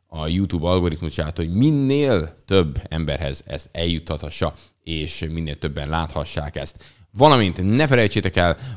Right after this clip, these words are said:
hogy, ö, még két napon keresztül, tehát vasárnap éjfélig, picit több mint két nap, lehet megvásárolni nagyon nagy kedvezménnyel a kriptovaluta kereskedési stratégiák és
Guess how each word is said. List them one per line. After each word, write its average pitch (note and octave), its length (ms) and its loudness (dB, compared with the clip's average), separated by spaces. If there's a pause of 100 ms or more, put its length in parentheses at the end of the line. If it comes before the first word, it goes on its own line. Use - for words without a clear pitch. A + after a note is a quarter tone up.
(160)
hogy, F2+ 460 2
ö, F2 180 4 (380)
még A#2 640 2 (160)
két B2+ 260 2
napon G2+ 280 2
keresztül, F2 420 0
tehát F2 260 -6
vasárnap F2 1000 2
éjfélig, E2+ 800 2 (100)
picit D#2+ 220 -10
több - 120 -16
mint - 140 -20
két F#2+ 180 -2
nap, D3 260 0 (760)
lehet G#2 460 2
megvásárolni F2+ 1120 2 (280)
nagyon A2+ 340 2
nagy E2+ 180 -2
kedvezménnyel D#2+ 840 0
a - 120 -10
kriptovaluta F#2 720 2
kereskedési F2+ 680 -2
stratégiák D#2+ 760 -6
és G2+ 340 -2